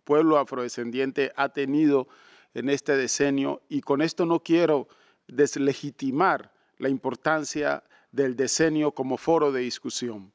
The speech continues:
pero sí es importante, eh, evidenciar algunos retrocesos que a nivel de políticas públicas los afrodescendientes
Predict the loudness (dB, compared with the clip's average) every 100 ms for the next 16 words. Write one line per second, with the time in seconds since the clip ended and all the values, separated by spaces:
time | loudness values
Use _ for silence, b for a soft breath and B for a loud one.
0 | _ 0 2 2 -2 -2 -4 -6 -4 0
1 | 0 -2 -8 -10 b b b b b -6
2 | -2 2 4 4 2 0 2 4 2 -2
3 | -4 -2 -2 -2 -6 -6 -6 -4 -4 -4
4 | -6 -6 -4 -4 -2 -2 2 4 4 2
5 | 0 0 _ b b b b 2 2 0
6 | -2 -2 -2 -2 0 0 -2 -4 -6 b
7 | b b b b -4 -2 -2 -2 -2 -2
8 | -4 -2 -2 -2 -4 -4